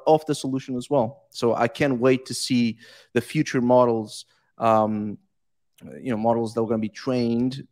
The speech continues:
just specifically to find issues and vulnerabilities ahead of time. Um, probably even monitoring stack logs and finding, uh, issues in real time. So I think, um, it's both a problem and a solution.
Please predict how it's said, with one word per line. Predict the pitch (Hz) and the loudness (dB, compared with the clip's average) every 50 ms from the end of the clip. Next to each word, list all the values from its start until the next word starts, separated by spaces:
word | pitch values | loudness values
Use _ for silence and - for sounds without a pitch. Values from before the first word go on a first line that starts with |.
| - 117 | -16 -6
just | - 165 165 - | -2 -2 0 0
specifically | - - 131 - - 139 - 139 123 123 123 117 | -2 -6 -6 -6 -6 -6 -4 -6 -6 -6 -6 -8
to | - 123 | -8 -10
find | - - 135 127 123 123 123 120 - | -6 -2 0 2 2 2 0 -2 -2
issues | 117 123 117 - 113 113 | -4 -4 -4 -4 -6 -6
and | 113 110 | -4 -2
vulnerabilities | 117 117 110 101 120 113 110 107 107 101 113 | -2 -2 -2 -2 -2 -2 -2 -2 -4 -4 -4
ahead | 107 120 113 110 | -2 0 0 0
of | 107 - | 0 0
time. | - 175 165 123 - - _ _ _ _ _ _ _ _ _ _ - - | 0 0 0 0 -2 -8 _ _ _ _ _ _ _ _ _ _ -4 0
Um, | 107 107 107 107 107 107 104 104 104 104 104 101 95 - _ _ _ - | 2 2 4 4 2 2 0 -2 -4 -4 -6 -6 -8 -12 _ _ _ -2
probably | - 127 127 123 113 117 113 117 | 2 2 2 2 2 0 -4 -4
even | 117 107 117 110 | -4 -4 -4 -4
monitoring | 110 113 123 127 123 117 - - - 113 110 107 | -2 0 0 0 -2 -4 -4 -4 -2 -2 -2 -2
stack | - - - 165 147 - - 131 | -2 -2 0 0 0 0 0 2
logs | 123 117 113 113 113 120 | 2 4 4 2 0 -4
and | 117 110 - | -10 -12 -8
finding, | - - 135 123 123 120 120 120 113 113 110 107 104 - _ _ _ _ _ _ _ _ - | -4 -2 0 0 2 0 0 0 0 0 -2 -4 -6 -10 _ _ _ _ _ _ _ _ -2
uh, | - 113 110 104 | 0 0 2 2
issues | 104 120 117 - - 120 110 107 107 110 | 2 0 0 0 -2 -4 -4 -4 -4 -4
in | 107 104 | -4 -2
real | 104 107 107 | -2 -2 -2
time. | - - 143 131 110 | 0 0 0 0 0
So | - - | 0 2
I | 117 131 | 2 2
think, | - - - 151 156 151 - _ _ _ _ _ _ - | 2 0 -2 -4 -4 -4 -8 _ _ _ _ _ _ 0
um, | 127 120 117 117 113 - - | 2 2 4 2 0 -2 -6
it's | 131 123 - - | -8 -8 -8 -6
both | - - 127 123 120 - _ - 120 | -2 0 0 0 0 -2 _ -14 -14
a | |
problem | - - - 123 120 120 120 - | -8 -4 0 0 0 0 0 -2
and | 123 120 | -4 -4
a | 120 | -4
solution. | - - 120 117 131 147 151 - - 131 117 123 139 | -4 -4 -2 -2 0 -2 -2 -4 -4 -4 -4 -6 -6